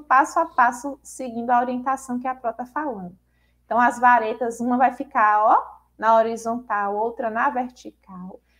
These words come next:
Elas vão ser unidas aqui por, por barbante. E pra que essa, essa vareta aqui que está na horizontal, ela fique um pouco envergada, né, curvada,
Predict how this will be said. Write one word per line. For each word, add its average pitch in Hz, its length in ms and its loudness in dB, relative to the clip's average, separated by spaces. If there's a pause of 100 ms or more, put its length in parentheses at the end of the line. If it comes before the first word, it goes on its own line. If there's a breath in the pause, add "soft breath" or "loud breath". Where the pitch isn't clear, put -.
(120)
Elas 220 320 -2
vão 233 120 -4
ser 240 220 -4
unidas 247 720 -2
aqui 247 360 -4
por, 202 220 -12 (140)
por 220 220 -6
barbante. 208 960 -6 (260 soft breath)
E 240 80 -4
pra 269 200 6
que 285 120 0
essa, 330 500 6
essa 277 320 4
vareta 277 460 6
aqui 277 220 -2
que 262 100 -8
está 262 320 0
na 240 140 0
horizontal, 254 560 0
ela 233 180 2
fique 262 240 -10
um 254 80 -10
pouco 247 500 -2
envergada, 240 840 4
né, 247 220 0
curvada, 220 1000 0